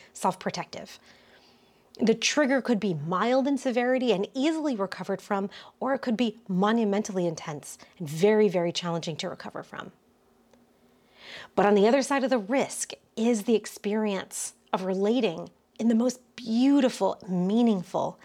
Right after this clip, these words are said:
and fulfilling way. Really seeing someone else in their full, sweet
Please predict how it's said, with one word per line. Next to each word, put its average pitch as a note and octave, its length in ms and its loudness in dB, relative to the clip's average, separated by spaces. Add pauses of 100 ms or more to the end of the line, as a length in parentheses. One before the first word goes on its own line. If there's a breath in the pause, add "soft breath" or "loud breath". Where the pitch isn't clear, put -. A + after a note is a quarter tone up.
(160 soft breath)
and F3+ 160 -8
fulfilling D#3+ 440 -2
way. - 320 -12 (600 soft breath)
Really B3 600 4
seeing C4 520 2
someone F3+ 360 -2
else - 260 -2
in A3 120 2
their B3 160 4
full, C4 720 0 (640 loud breath)
sweet A#3 680 0